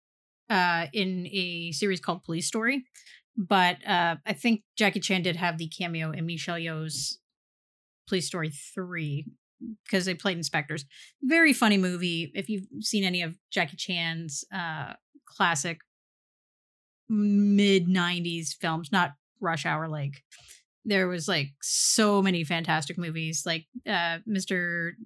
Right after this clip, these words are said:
uh, Nice Guy, um, Police Story, I think had a North American name here. I think it was Su-, uh, Jackie Chan Super Cop.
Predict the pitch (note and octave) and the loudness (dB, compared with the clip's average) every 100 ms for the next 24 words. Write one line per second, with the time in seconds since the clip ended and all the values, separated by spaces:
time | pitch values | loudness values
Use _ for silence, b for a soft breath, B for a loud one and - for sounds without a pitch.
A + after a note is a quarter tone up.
0 | - G3+ F3 E3 F3 D3+ F#3 E3+ D#3+ D#3+ | -6 -2 -2 -2 -2 0 2 2 2 2
1 | D#3+ D3 _ _ _ _ _ _ - E3 | 0 -4 _ _ _ _ _ _ -2 0
2 | D3+ D3 D3 D#3 D3+ _ _ C#4 - G3+ | 2 0 -2 -6 -10 _ _ -18 -4 0
3 | F#3 - F3+ E3+ F3 F#3 - A3+ A#3 D4 | 0 2 0 0 -2 -8 -4 0 0 0
4 | D#4+ F#3+ - _ G3+ F#3+ F#3+ F#3+ F#3 F#3 | 0 -2 -8 _ 0 2 2 0 0 0
5 | F3 E3 F3+ E3+ E3 E3 D#3+ - F3+ E3 | -2 -2 -6 -6 -6 -6 -8 -10 -8 -6
6 | D#3+ D#3 - G3 F#3 - _ _ _ _ | -6 -8 -10 -12 -12 -16 _ _ _ _
7 | _ _ _ G3+ G3 G3+ - G3+ - G3 | _ _ _ -4 0 -2 -2 -4 -2 0
8 | F#3+ F3 - F#3+ - G3 A3 D4 | 0 -2 0 0 0 -2 0 -2